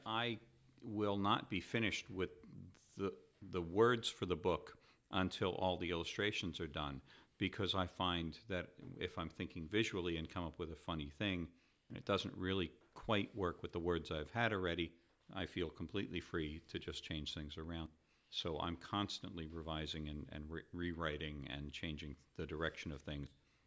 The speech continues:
while I'm writing a book. Um, and it's, you know, it, it keeps things fresh and fun and interesting. Um, I, as a matter of fact, <laughs> I have to say that, you know, there are books. Now that I, I, I go out to these schools and I read my books,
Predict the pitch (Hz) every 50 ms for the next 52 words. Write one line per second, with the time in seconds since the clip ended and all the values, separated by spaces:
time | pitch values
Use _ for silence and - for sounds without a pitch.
0 | _ _ 85 85 82 82 76 73 73 78 78 76 73 76 73 73 73 92 82 78
1 | - - - - - - - - 87 87 87 85 85 80 78 71 71 - - _
2 | _ _ _ _ _ _ _ _ _ _ _ - 101 98 95 90 87 80 - 104
3 | - 95 92 - - - - - - - - - 139 117 87 78 80 - 127 123
4 | - - 135 135 - - 135 - - - 113 101 - - - 101 90 - - 85
5 | 82 - - - 92 87 82 80 80 87 - 80 82 80 82 92 95 - - 85
6 | 78 73 - - 80 76 73 - - - - - - - - _ - 82 82 80
7 | 78 80 76 76 76 - - - _ - 90 - - - 104 101 - 113 110 110
8 | 107 98 - - 98 87 - - - - - - - - - - - - - -
9 | - - - - - - 90 - - 98 - - - - - 95 90 85 82 -
10 | - 95 90 85 82 85 85 87 85 - 104 95 - - - - - - - -
11 | 127 147 151 147 135 123 117 - - 117 110 113 - - 107 104 101 107 107 104
12 | 98 95 - - 92 85 - - - 98 90 82 92 85 80 82 82 85 85 82
13 | 90 80 78 78 90 85 80 - - -